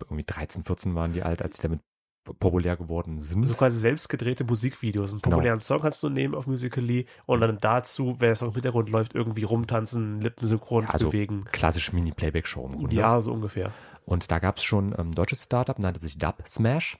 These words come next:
Speaker 2: Tz.
Speaker 1: Die waren recht populär geworden, als, äh, Marvel verschiedene T-V-Serien hatte und da halt die Hauptdarsteller, ich glaub, von Agent Carter und Agents of shield,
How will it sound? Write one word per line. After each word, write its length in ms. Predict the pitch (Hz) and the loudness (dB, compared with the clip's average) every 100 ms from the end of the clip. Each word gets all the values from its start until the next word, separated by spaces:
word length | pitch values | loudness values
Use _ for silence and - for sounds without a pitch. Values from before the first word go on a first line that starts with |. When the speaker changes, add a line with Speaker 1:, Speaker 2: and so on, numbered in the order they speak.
| - | -10
Speaker 2:
Tz. 260 | - - - - | -6 -6 -8 -2
Speaker 1:
Die 140 | 98 | 2
waren 200 | 95 98 | 4 2
recht 220 | 98 - | 0 -6
populär 420 | - 110 87 76 107 | -4 0 2 2 0
geworden, 720 | 117 101 98 120 123 123 123 | -2 -2 0 0 0 0 -2
als, 400 | - 90 90 - | -2 -2 -2 -4
äh, 200 | 92 85 | -2 -2
Marvel 400 | 82 78 104 127 | 0 0 0 -2
verschiedene 360 | 123 113 107 107 | -4 -2 0 0
T-V-Serien 580 | - 107 110 117 113 | -2 -2 0 0 2
hatte 320 | 107 - 123 123 | 0 -2 -2 -2
und 280 | 104 95 - | -2 -4 -2
da 100 | 90 | 0
halt 180 | 95 92 | 0 0
die 120 | 87 | 0
Hauptdarsteller, 720 | 101 - 92 85 - 85 98 | 0 0 0 0 -2 0 0
ich 80 | 98 | -2
glaub, 120 | - | -6
von 120 | - - | -6 -2
Agent 380 | 87 92 87 | -2 -4 -8
Carter 380 | - - 107 127 | -6 0 2 2
und 80 | 110 | 0
Agents 400 | 90 - 95 - | -2 -2 -4 -4
of 100 | 90 | -6
shield, 460 | - - 95 120 | -4 0 0 0